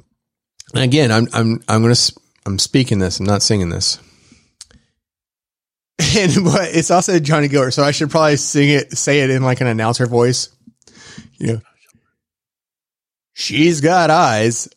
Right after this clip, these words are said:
of the bluest skies, as if they thought of rain. I'd hate to look into those eyes and see an ounce of pain."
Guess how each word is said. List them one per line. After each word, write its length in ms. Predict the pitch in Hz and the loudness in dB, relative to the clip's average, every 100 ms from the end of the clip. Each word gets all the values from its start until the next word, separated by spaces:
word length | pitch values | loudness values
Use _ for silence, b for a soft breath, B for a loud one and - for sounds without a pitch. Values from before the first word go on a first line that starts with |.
| _ - | _ -2
of 200 | 147 135 | 0 2
the 100 | 139 | -2
bluest 540 | 120 120 175 175 - | 0 2 4 4 0
skies, 800 | - - 151 120 85 80 - - - _ _ _ | -8 -2 0 0 -2 -4 -8 -10 -16 _ _ _
as 320 | 143 160 135 | -4 -2 0
if 260 | 170 240 - | 2 2 0
they 360 | 185 190 185 175 | 0 2 2 0
thought 340 | - 147 170 | 0 2 2
of 140 | 120 110 | 0 0
rain. 680 | 120 135 110 101 101 104 - _ _ _ _ _ _ - | 2 2 2 -2 -6 -8 -14 _ _ _ _ _ _ -2
I'd 240 | 156 135 | 0 0
hate 300 | 131 185 170 | 0 0 -2
to 100 | 135 | -2
look 340 | 123 123 117 | 2 0 0
into 360 | 110 104 - 113 | -4 -4 0 0
those 240 | 101 98 | 2 0
eyes 560 | 101 101 104 113 - - _ _ _ _ - | 0 2 2 0 -2 -10 _ _ _ _ -6
and 260 | 107 90 85 | -4 -2 -4
see 560 | - - 131 135 139 - | -2 0 2 2 0 -6
an 100 | - - - | -8 -8 -4
ounce 360 | 113 110 - | -2 -2 -2
of 180 | 117 - | -4 -4
pain." 440 | - 98 90 85 | -4 -4 -2 -6